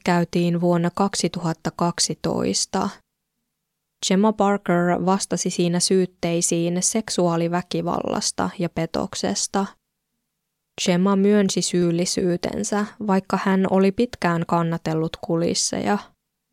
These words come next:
Hänen puolustuksensakaan ei pyrkinyt kiistämään tekoja, mutta se pyrki vaikuttamaan siihen, määrättäisiinkö Gemma suorittamaan tuomionsa vankilaan vai ei. Puolustus esitti,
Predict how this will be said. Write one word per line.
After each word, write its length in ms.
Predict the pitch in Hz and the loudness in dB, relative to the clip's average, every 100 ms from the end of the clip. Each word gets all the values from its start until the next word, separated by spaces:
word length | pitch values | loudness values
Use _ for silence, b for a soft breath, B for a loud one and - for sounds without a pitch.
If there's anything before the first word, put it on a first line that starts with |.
| _ _ _ _ _ _ | _ _ _ _ _ _
Hänen 360 | - 185 190 185 | -2 2 4 2
puolustuksensakaan 1300 | 196 208 202 - 185 - 185 175 180 - - 180 175 175 | 2 4 4 2 -2 0 0 0 0 -4 -2 0 2 2
ei 140 | 214 | 2
pyrkinyt 600 | 214 190 185 - 160 156 - | 2 0 0 0 -2 -4 -2
kiistämään 680 | 170 165 - 165 - 156 165 | 0 0 -2 -4 -2 -4 -4
tekoja, 540 | - - 73 67 - 196 - - | -4 -4 -4 -2 -2 -4 -12 -4
mutta 300 | 190 190 196 | 0 0 0
se 240 | 202 196 190 - | 2 2 2 2
pyrki 320 | 240 254 185 | 0 2 0
vaikuttamaan 760 | 196 190 170 - 160 165 165 170 | 2 2 -2 -4 -2 0 0 0
siihen, 640 | - 180 170 175 175 190 - B B B | 0 0 0 -2 -4 -6 -8 B B B
määrättäisiinkö 840 | 185 208 214 - 175 180 170 170 - | 2 4 2 0 0 2 0 -2 0
Gemma 380 | 180 175 165 170 | 2 2 2 0
suorittamaan 760 | - 180 180 180 - 170 170 170 | -2 0 0 0 -2 0 0 0
tuomionsa 720 | 190 175 160 165 170 180 170 | 2 2 0 -2 -2 -4 -2
vankilaan 760 | 180 165 170 - - 67 190 - - | 0 -2 -4 -4 -2 -2 -4 -6 -4
vai 240 | 165 160 - | -2 -2 -4
ei. 340 | 160 180 196 _ _ _ _ _ _ _ _ _ _ | -4 -4 -6 _ _ _ _ _ _ _ _ _ _
Puolustus 600 | - 165 185 202 - 196 - | 0 4 4 2 0 -2 0
esitti, 580 | 202 214 196 - 185 | 0 2 0 0 -2